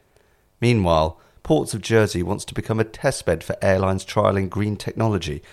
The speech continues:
such as electric and hydrogen propulsion. A Guernsey man has been sentenced to five months in prison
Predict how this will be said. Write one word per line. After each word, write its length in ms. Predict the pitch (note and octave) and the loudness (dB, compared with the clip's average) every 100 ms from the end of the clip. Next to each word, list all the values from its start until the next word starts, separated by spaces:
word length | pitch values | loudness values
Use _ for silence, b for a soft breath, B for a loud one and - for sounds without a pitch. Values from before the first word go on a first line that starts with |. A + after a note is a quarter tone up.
| B | B
such 240 | - F2+ - | -4 -4 -2
as 140 | D#2 | -6
electric 600 | - F2+ G#2 - A2 - - | -2 0 0 0 -4 -4 -4
and 80 | F#2+ | -4
hydrogen 600 | - A#2 F2+ D#2 E2 E2 | 0 0 0 -4 -6 -4
propulsion. 680 | G2+ - G#2+ F#2 D#2+ D#2+ - _ _ _ _ _ _ _ _ _ | -6 0 0 0 -4 -8 -12 _ _ _ _ _ _ _ _ _
A 80 | G#2 | -2
Guernsey 360 | D3+ D#3+ C3 A2 | 2 2 2 2
man 240 | G2+ G2 | 2 2
has 140 | G2 | 0
been 160 | G2 G2 | -2 -2
sentenced 440 | - G2 G#2 G#2+ | -2 -2 -2 -6
to 60 | F#2+ | -8
five 380 | - A#2 A#2+ B2+ | 0 2 4 2
months 260 | A#2+ A2 | -2 0
in 120 | A2+ A2 | -4 -4
prison 380 | D#3 C#3 D#2+ | -4 -2 -4